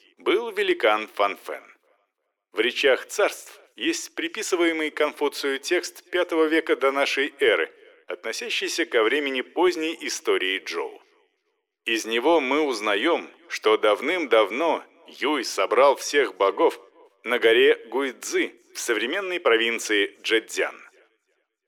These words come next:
Фан Фэн явился позже других, за что Юй убил его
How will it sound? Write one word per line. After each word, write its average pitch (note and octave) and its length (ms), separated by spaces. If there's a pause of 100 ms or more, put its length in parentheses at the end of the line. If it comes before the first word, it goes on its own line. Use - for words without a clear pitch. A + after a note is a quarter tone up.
Фан G#2 260
Фэн D3 320
явился B2+ 600
позже D3 440
других, F#2+ 480 (380)
за A2+ 200
что C3+ 260
Юй C3 380
убил C3+ 380
его F2 320